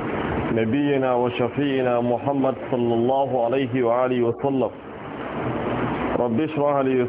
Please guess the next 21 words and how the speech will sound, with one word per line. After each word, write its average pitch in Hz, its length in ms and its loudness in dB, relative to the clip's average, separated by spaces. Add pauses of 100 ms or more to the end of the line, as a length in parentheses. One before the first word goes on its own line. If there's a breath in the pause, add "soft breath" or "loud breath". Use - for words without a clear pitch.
صدري 139 480 0
ويسر 127 680 2
لي 127 360 2
أمري 127 480 2
واحلل 117 380 2
عقدة 135 400 0
من 131 260 2
لساني 131 540 0
يفقهوا 139 420 0
قولي. 117 300 0 (1300)
أما 127 300 2
بعد، 139 300 2
السلام 131 480 2
عليكم 131 540 2
ورحمة 120 340 0
الله 123 340 2
وبركاته 123 480 0
يا 135 140 2
جماعة 117 300 0
المسلمين. 107 640 0
<coughs> - 60 -8